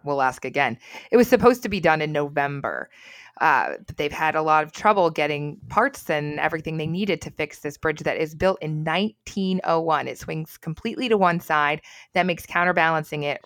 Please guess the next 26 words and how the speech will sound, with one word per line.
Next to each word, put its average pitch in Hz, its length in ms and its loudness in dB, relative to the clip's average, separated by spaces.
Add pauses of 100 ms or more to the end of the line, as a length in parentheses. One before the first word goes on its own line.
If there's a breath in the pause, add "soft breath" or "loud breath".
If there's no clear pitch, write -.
(140)
really 180 440 0 (220 soft breath)
crucial 190 520 -2
during 147 320 -2
construction. 139 760 -6 (400 loud breath)
And 214 120 4
then 214 120 6
the 196 80 2
Columbus 226 560 2
Road 156 260 2
Bridge 156 300 0
is 156 140 -4
also 226 280 4
closed 151 300 -4
for 147 140 -2
repairs, 143 580 -2 (300 loud breath)
so 170 440 4 (400)
really 311 440 6
difficult 247 480 4
to 190 80 0
get 175 220 4
in 190 140 2
and 180 100 2
out 170 160 4
of 160 80 -2
the 156 80 0
flats, 151 560 2